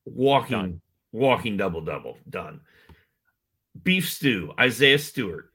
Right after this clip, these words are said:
Speaker 1: Detroit Pistons big man, seventeen eleven last game, had a seventeen eleven earlier.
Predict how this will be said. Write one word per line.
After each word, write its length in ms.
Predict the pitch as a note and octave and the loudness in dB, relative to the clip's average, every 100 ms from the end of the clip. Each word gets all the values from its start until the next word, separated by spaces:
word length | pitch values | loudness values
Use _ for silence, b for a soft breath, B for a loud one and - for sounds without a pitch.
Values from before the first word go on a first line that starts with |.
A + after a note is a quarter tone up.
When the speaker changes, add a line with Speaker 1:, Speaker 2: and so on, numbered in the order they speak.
| B2 | -10
Speaker 1:
Detroit 480 | A#2+ G#2+ C#3+ D3 - | -6 0 0 0 -4
Pistons 380 | D#3 - D#3+ G2 | -6 -6 -6 -2
big 220 | B2 G#2 | -2 -2
man, 180 | F#2 D#2+ | -8 -12
seventeen 540 | - C#3+ D3 D3+ E3+ | -2 0 0 -2 0
eleven 440 | D3+ C#3+ C#3+ C3 B2+ | 0 2 2 0 -2
last 280 | B2+ C3 - | -4 -4 -6
game, 280 | C3 B2+ | -4 -4
had 120 | A#2 - | -6 -10
a 60 | |
seventeen 480 | - C3 A2 A2 B2 | -4 -2 -2 -6 -8
eleven 400 | A2 G#2+ G2 F#2 | -6 -4 -6 -4
earlier. 600 | C#3 D3 C#3+ C3+ B2+ | 2 4 4 2 0